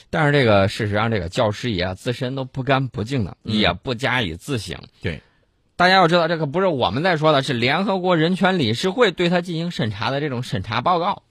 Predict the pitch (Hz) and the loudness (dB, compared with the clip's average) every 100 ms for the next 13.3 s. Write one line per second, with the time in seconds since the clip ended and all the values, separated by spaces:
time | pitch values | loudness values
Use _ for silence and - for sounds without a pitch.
0 | _ - 180 160 - - 131 135 156 113 | _ -4 -2 -2 -4 -6 -2 -2 -2 -4
1 | 117 107 85 85 247 240 165 165 127 104 | -2 -2 -4 -6 -4 -2 -2 -2 -2 -4
2 | 90 226 123 101 113 123 95 131 117 92 | -4 -4 -4 -4 -2 -2 -2 -2 -2 -2
3 | 76 78 101 101 87 85 131 127 127 135 | -4 -4 -4 -4 -4 -6 -2 2 2 2
4 | 147 143 127 156 131 - 117 131 - 127 | -2 -2 0 0 -2 -2 -2 -2 0 2
5 | 127 127 123 101 110 147 127 110 - 156 | 2 0 -2 -2 0 2 4 2 4 4
6 | 107 82 69 82 113 113 107 120 117 80 | 4 0 -4 -6 -2 0 0 0 0 0
7 | 107 92 92 107 90 90 87 85 80 - | -2 -2 -2 -4 -4 -4 -4 -4 -6 -2
8 | 120 120 113 95 87 113 101 104 92 78 | 0 0 0 -4 -4 -4 -2 -4 -6 -6
9 | 85 101 123 95 87 95 - _ - 143 | -4 -4 -4 -4 -4 -6 -8 _ -2 -2
10 | 101 90 113 107 92 95 - 123 104 98 | -2 -2 0 0 -2 -4 -4 -4 -2 -4
11 | 87 117 123 107 - 139 117 101 - - | -2 0 0 -2 -2 -2 0 -2 -6 -20
12 | - - 185 175 - _ - 196 226 233 | -16 -4 2 2 0 _ -6 2 4 6
13 | 175 131 107 | 4 2 0